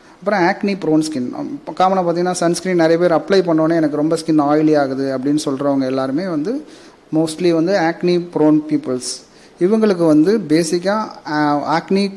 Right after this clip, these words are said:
அதாவது non comedogenic-னு மென்ஷன் பண்ணியிருக்கிற சன்ஸ்கிரீன் யூஸ் பண்ணணும். அது பர்டிகுலரா வந்து பார்த்தீங்கன்னா சன்ஸ்கிரீன்ல ஜெல் பேஸ்லயோ இல்ல சீரம் பேஸ்ல யூஸ் பண்ணா நல்லது.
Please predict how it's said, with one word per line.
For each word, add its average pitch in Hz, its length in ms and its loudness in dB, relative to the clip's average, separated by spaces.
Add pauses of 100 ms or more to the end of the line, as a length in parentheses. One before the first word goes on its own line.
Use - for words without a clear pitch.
அதாவது 170 360 2
non 208 260 2
comedogenic-னு 180 840 2
மென்ஷன் 185 320 0
பண்ணியிருக்கிற 151 320 0
சன்ஸ்கிரீன் 139 520 -4
யூஸ் 131 180 -10
பண்ணணும். 131 260 -8 (560)
அது 185 280 -2
பர்டிகுலரா 208 680 0
வந்து 175 260 -2
பார்த்தீங்கன்னா 185 720 -2 (380)
சன்ஸ்கிரீன்ல 196 840 0 (120)
ஜெல் 156 460 0
பேஸ்லயோ 160 560 0
இல்ல 156 160 0
சீரம் 202 380 -4
பேஸ்ல 165 200 -4
யூஸ் 143 260 -6
பண்ணா 143 200 -4
நல்லது. 127 360 -6